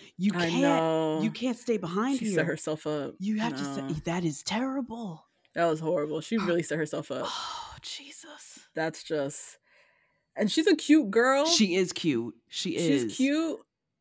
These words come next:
Speaker 2: but when you telling this man that you, you get mistaken for Megan Fox,
Speaker 1: Mm-hmm,
Speaker 2: when
Speaker 1: mm-hmm.
Speaker 2: that reveal goes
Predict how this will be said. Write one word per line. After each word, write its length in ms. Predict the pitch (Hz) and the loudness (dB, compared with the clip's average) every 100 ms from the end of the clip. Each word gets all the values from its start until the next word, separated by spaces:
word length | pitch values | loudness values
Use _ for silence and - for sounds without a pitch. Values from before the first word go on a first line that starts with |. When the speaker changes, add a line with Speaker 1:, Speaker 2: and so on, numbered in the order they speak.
| 196 | 0
Speaker 2:
but 360 | 208 190 180 - | 8 10 10 4
when 120 | 190 | 0
you 120 | 240 262 | 2 2
telling 340 | 247 254 233 | 2 2 2
this 120 | 196 | 0
man 400 | 180 196 196 202 | 0 -2 0 0
that 120 | 190 147 | 0 -2
you, 280 | 165 165 175 | -4 -6 -4
you 100 | 214 | 2
get 120 | 240 | 4
mistaken 640 | 160 156 - - 196 202 190 | 2 -2 -2 0 0 0 -4
for 160 | - | -2
Megan 400 | 156 160 180 185 | 0 0 0 -4
Fox, 760 | 185 - 180 127 - - - 151 | -6 -2 0 0 0 4 4 4
Speaker 1:
Mm-hmm, 760 | 139 156 151 156 - - 151 180 | 0 2 2 0 -4 -2 0 6
Speaker 2:
when 140 | 185 | 8
Speaker 1:
mm-hmm. 20 | |
Speaker 2:
that 160 | 208 254 | 8 6
reveal 640 | 226 196 208 254 269 262 | 6 6 6 8 8 6
goes 380 | 196 214 208 | 4 2 4